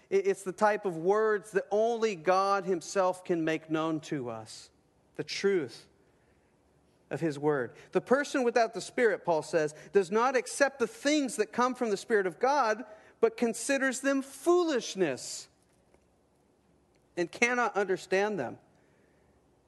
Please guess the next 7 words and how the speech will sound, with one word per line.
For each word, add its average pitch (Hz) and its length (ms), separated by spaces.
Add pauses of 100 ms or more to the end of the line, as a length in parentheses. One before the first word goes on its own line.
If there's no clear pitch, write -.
(180)
because 180 420
they're 170 220
discerned 170 560
only 254 580
through 190 540
the 156 140
Spirit." 135 500